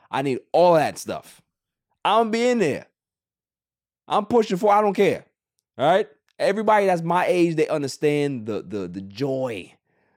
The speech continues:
that we had growing up going into Toys "R" Us. I don't care how old I am right now. I'm going into Toys "R" Us.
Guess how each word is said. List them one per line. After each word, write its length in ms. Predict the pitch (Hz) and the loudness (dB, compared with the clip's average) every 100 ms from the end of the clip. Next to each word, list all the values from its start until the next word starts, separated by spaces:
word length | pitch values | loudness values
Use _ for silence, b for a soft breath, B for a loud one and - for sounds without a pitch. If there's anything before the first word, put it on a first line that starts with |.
| _ _ | _ _
that 300 | 117 110 98 | -8 -8 -8
we 200 | 110 127 | -6 -6
had 520 | 117 120 120 104 90 | -4 -6 -6 -8 -10
growing 360 | 98 123 120 117 | -6 -4 -4 -4
up 260 | 107 - 92 | -6 -8 -8
going 240 | 110 107 | -8 -8
into 180 | 95 - | -10 -12
Toys 280 | 117 104 95 | -8 -8 -8
"R" 100 | 90 | -10
Us. 80 | |
I 80 | 92 | -10
don't 180 | 120 110 | -12 -10
care 240 | 151 139 | -6 -6
how 140 | 117 110 | -4 -4
old 220 | 107 98 | -4 -4
I 120 | 98 | -6
am 140 | 92 90 | -6 -10
right 60 | |
now. 80 | 85 | -10
I'm 120 | 90 | -12
going 140 | 92 85 | -12 -14
into 160 | 80 | -14
Toys 160 | 82 78 | -18 -18
"R" 120 | |
Us. 60 | 78 | -20